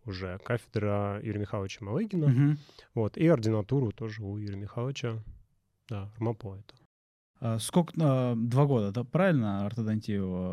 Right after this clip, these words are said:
Speaker 2: ординатуру?
Speaker 1: Ординатура два года, да.
Speaker 2: Ну, и интернатура
Speaker 1: Получается,
Speaker 2: год
Speaker 1: у меня
Speaker 2: была.
Speaker 1: три года постдипломного образования,
Speaker 2: Да.
Speaker 1: да, да.
Speaker 2: И после, э, куда устроился работать? Или ты остался на кафедре?
Speaker 1: Нет, я устроился в частную клинику, соответственно, и начал свой путь как ортодонта.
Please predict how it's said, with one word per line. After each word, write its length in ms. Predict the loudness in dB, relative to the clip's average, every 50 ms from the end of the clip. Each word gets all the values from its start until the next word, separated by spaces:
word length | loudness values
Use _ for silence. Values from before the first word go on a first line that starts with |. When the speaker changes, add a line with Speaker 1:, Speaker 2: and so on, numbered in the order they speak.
| -4 -6
Speaker 2:
ординатуру? 240 | -6 -4 -2 0 0
Speaker 1:
Ординатура 340 | 2 4 4 4 4 2 2
два 120 | 2 0 0
года, 240 | 0 -2 -4 -2
да. 100 | 0 2
Speaker 2:
Ну, 60 | 4 6
и 80 | 6
интернатура 420 | 6 6 6 4 4 4 6 6 6
Speaker 1:
Получается, 240 | 8 8 8 6 6 6
Speaker 2:
год 40 | 6
Speaker 1:
у 20 |
меня 100 | 8 6
Speaker 2:
была. 100 | 6 6
Speaker 1:
три 120 | 6 4 4
года 400 | 6 4 4 4 4 4 2 2
постдипломного 680 | 0 -2 -2 -2 -2 -6 -6 -6 -6 -6 -6 -8 -10
образования, 560 | -10 -8 -2 0 2 2 4 2 2 2 2
Speaker 2:
Да. 240 | 2 2 2 0 0
Speaker 1:
да, 60 | -4 -8 _ _ _ _ _ -2
да. 260 | -2 -2 -2 -2 -6 -12 -18 -20 _ _ 0
Speaker 2:
И 240 | 2 4 4 4 2
после, 440 | 4 4 4 4 4 2 2 2 4
э, 840 | 4 4 4 4 2 2 2 2 2 0 0 0 0 -2 -2 -2 -4 -6 -8 -10 -14 -18 -20 -20 _ _ -20 _ -20 _ -10 -4
куда 180 | -2 0 2 2
устроился 460 | 0 0 0 0 0 0 0 0 0
работать? 320 | 0 0 0 0 -2 0 2
Или 140 | 2 2
ты 100 | 4 2
остался 320 | 0 2 2 0 2 2 2
на 140 | 0 2 2
кафедре? 560 | 0 -2 -2 -2 -2 -2 -2 -2 -2 -4 -6 -8 -18 _ _ _ _ _ _ -2
Speaker 1:
Нет, 360 | 2 6 8 10 8 8 6 _ _ -8 -4
я 460 | 0 4 6 8 8 10 10 8 8
устроился 540 | 6 4 4 2 4 6 6 6 4 2 -2
в 40 | -2
частную 420 | 0 0 0 0 -4 -6 -8 -6
клинику, 460 | -4 -2 -2 0 0 -2 -2 -4 -6
соответственно, 540 | -6 -6 -4 -2 0 0 -2 -2 -2 -2 -2
и 120 | 0 0 0
начал 420 | 0 -2 -2 -4 -4 -4 -6 -6
свой 280 | -6 -4 -2 0 0 0
путь 280 | 0 -2 -4 -4 -4
как 200 | -4 -4 -4 -2
ортодонта. 760 | -2 -4 -2 -4 -4 0 0 0 0 0 0 0 0 0 0